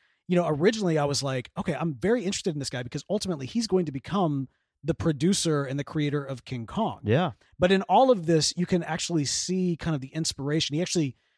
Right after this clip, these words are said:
Speaker 1: have you se-, have you seen the movie King Kong?
Speaker 2: It's been a long time, but I, I have seen it. Yeah.
Speaker 1: So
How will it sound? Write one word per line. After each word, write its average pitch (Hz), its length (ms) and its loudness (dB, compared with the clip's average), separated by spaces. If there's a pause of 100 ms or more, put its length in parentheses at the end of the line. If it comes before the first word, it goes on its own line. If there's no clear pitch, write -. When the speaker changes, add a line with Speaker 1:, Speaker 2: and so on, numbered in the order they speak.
(300)
Speaker 1:
have 190 100 -2
you 320 100 6
se-, - 180 -4
have 208 80 -4
you 254 80 -2
seen 262 100 -4
the 247 60 0
movie 233 160 0
King 226 180 -4
Kong? 233 240 -6
Speaker 2:
It's 123 180 2
been 107 160 -2
a 92 60 -2
long 90 300 -4
time, 87 380 -8
but 110 120 2
I, 123 160 4
I 123 40 2
have 139 200 2
seen 98 220 -2
it. 82 200 -12
Yeah. 92 260 -4
Speaker 1:
So 226 440 4